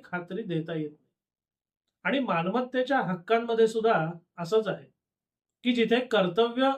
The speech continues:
आणि हक्क याचा तसा काही संबंध नाही. हे ऐकून तुम्हाला एखाद वेळ चकित व्हायला झालं असेल किंवा आश्चर्य वाटलं असेल,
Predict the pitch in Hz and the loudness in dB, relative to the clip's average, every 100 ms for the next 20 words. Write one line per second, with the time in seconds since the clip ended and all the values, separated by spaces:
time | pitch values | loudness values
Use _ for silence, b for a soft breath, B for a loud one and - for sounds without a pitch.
0 | - 247 311 226 - 175 160 156 - _ | -2 0 2 0 -2 -4 -4 -4 -10 _
1 | 170 175 240 262 185 165 233 240 190 254 | -4 -2 -2 -4 -4 0 -2 0 -4 -4
2 | - 180 175 196 190 160 - _ _ _ | -4 -2 0 -2 -2 -4 -8 _ _ _
3 | _ _ _ _ _ _ _ - 214 247 | _ _ _ _ _ _ _ 0 2 2
4 | 175 175 220 247 233 233 233 220 226 220 | -2 0 0 0 0 0 -2 0 0 2
5 | 233 240 190 185 254 247 226 220 214 190 | 0 0 -4 -6 -4 0 2 4 2 0
6 | 165 196 208 214 196 175 165 226 262 247 | -2 -6 -8 -8 -6 -6 -2 -2 0 -2
7 | 185 190 170 160 143 | -4 -4 -6 -6 -8